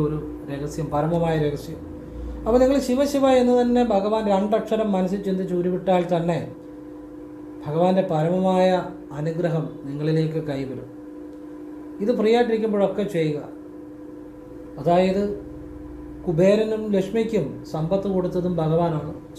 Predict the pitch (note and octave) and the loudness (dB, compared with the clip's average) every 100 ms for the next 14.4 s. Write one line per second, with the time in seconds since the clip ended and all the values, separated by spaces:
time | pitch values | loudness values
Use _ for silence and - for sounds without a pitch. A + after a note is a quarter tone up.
0 | - D#3+ E3 E3 C3+ - - - - - | -4 0 0 0 -2 -6 -10 -12 -12 -4
1 | F#3 G3+ - B3 B3 B3 B3 A#3+ A#3 A#3 | 4 4 6 4 6 6 4 2 4 4
2 | A3+ B3+ B3 A3 G#3+ A3 G#3 G3+ - - | 4 2 4 4 2 0 0 0 -4 -10
3 | - F3+ F3+ E3+ D#3 E3 - - - - | -4 0 2 0 -2 -8 -14 -18 -16 -16
4 | - - G3+ A#3+ B3 A#3+ A#3+ A#3 A3 G#3+ | -14 -8 0 6 6 6 4 4 2 0
5 | G#3 F3+ F#3 F#3+ A#3+ G#3 A3 G#3+ G3+ F#3+ | -6 -4 -2 -2 -2 2 2 2 2 2
6 | F#3+ F#3 F3+ - - F3+ G#3 G#3 G#3+ G#3+ | 0 -2 -4 -6 -6 -6 -4 0 0 0
7 | A3 G#3 G3+ F#3+ - F3+ F#3 F3 F3+ F#3+ | 0 2 2 2 -2 -4 -2 0 2 2
8 | - - - E3+ D#3+ E3 G3 G#3 G3+ G3 | 0 -8 -8 -4 -4 0 2 2 2 2
9 | F#3 F#3+ F3+ E3+ F3 C3 - - - - | 2 2 2 2 0 -2 -6 -14 -16 -16
10 | - - - D#3+ D#3 F#3 F#3+ G3 - - | -16 -16 -8 -4 -2 2 4 2 0 -10
11 | - E3 D3+ F#3+ F#3+ F#3+ F#3+ F3+ F#3+ F#3 | -8 -6 -2 0 4 4 4 2 0 2
12 | F#3 F3+ F#3+ F#3+ F#3+ F#3 F#3+ F#3 E3 - | 0 -2 -2 0 0 0 0 0 -2 -8
13 | - E3+ E3 F#3+ F#3 G3+ G3 F#3+ F#3+ F3+ | -10 -8 -4 -2 0 2 2 2 2 2
14 | F3+ F3 F3+ F3 | 2 0 0 0